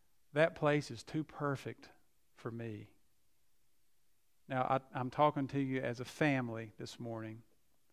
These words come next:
You have to picture your attendance at Trinity kind of like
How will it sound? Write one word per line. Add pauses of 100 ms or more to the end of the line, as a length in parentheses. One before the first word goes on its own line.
(560)
You
have
to
picture
your
attendance
at
Trinity (680)
kind
of
like